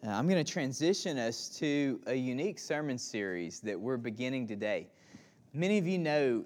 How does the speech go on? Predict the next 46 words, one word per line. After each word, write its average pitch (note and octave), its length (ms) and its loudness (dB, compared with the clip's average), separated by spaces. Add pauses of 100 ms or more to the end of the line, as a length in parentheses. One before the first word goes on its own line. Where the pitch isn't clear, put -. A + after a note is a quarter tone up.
that B2 480 0 (180)
throughout D3+ 240 6
the C3+ 80 2
history D#3+ 360 2
of C3 80 6
Mercy C#3+ 280 0
Hill C3+ 180 4
Church, B2+ 560 0
we C#3 640 2
love B2+ 400 4
to A#2 160 -2
teach C#3 420 -2
through C#3 120 0
the B2 100 0
scriptures A2 640 -4
in G#2 260 -4
what A2+ 160 2
we A2 100 -2
call A#2 220 -4
an G2+ 60 -6
expository G#2+ 760 -4
manner. E2+ 440 -8 (460)
What E3 180 6
we D3+ 340 4
mean E3 260 2
by C#3 200 6
that B2 200 4
is A#2 160 -2
we'll E3 140 4
begin D3 800 0 (380)
where C#3+ 180 6
a C#3 60 4
book E3+ 240 4
of F3+ 80 6
the E3+ 40 6
Bible C#3+ 460 4
begins, E2+ 480 -8
like G2 180 -4
in A2+ 140 -4
John G#2 340 -4
chapter B2+ 460 -6
one G#2+ 640 -4
or F2+ 140 -6
Matthew F2 600 -8
chapter G#2 520 -6
one. G2+ 400 -8